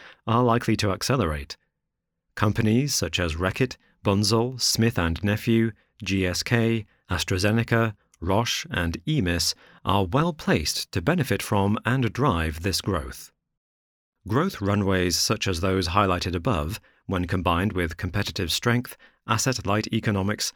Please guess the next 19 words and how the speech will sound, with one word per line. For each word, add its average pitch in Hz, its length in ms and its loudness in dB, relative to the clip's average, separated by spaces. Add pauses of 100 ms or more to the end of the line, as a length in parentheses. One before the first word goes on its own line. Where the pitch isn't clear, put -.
(260)
and 104 160 2
a 101 60 2
willingness 101 500 2
to 104 140 -4
invest 95 400 0
in 90 120 0
future 98 380 -2
growth, 90 440 -2 (340)
tend 180 380 0
to 139 120 -4
produce 110 360 0
compound 98 600 -2
growth 85 300 -2
in 101 180 0
long-term 90 520 -2
cash 135 300 -4
flows 90 360 -4
and 87 240 -4
dividends, 76 640 -2